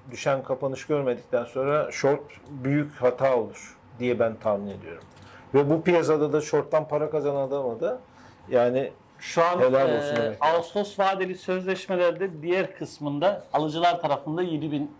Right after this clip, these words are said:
Speaker 2: kontrat falan vardı dün yanlış hatırlamıyorsam.
Speaker 1: Evet, evet.
Speaker 2: Satıcılar kısmında yirmi bin
Speaker 1: Her gün
Speaker 2: üstünde.
Speaker 1: margin call zaten Takas
Speaker 2: Aynen.
Speaker 1: Bank'ın web sitesinden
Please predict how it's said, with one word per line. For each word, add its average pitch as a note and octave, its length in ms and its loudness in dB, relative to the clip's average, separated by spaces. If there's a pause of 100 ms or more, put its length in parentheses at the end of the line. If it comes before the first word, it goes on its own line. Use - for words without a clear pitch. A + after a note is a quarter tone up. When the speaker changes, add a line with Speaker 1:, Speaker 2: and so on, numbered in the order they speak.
(120)
Speaker 2:
kontrat - 480 0
falan C#3 280 0
vardı A2+ 260 0
dün A2+ 80 -10
yanlış A2+ 300 -10
hatırlamıyorsam. A2+ 640 -8
Speaker 1:
Evet, - 520 -14
evet. - 100 -20
Speaker 2:
Satıcılar D3+ 460 0
kısmında C3 360 -4
yirmi C#3+ 320 0
bin B2 60 0
Speaker 1:
Her C3 140 4
gün C3 60 2
Speaker 2:
üstünde. B2+ 220 0
Speaker 1:
margin C3 360 0
call D#3+ 120 -2
zaten C#3+ 420 0
Takas C#3+ 380 -2
Speaker 2:
Aynen. C3+ 140 0
Speaker 1:
Bank'ın C#3 220 -6
web C3+ 160 -4
sitesinden C#3 460 -2